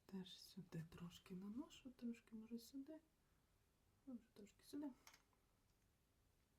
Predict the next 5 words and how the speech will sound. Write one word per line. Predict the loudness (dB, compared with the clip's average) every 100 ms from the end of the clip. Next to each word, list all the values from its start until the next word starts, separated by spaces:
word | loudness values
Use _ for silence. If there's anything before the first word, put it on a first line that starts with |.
| -20 -6 -6 -4 -6 -8 -14 -16 10
Я | 12
знаю, | 12 12 12
що | 10 6 4 4 2 0
там | -2
часом... | 2 0 0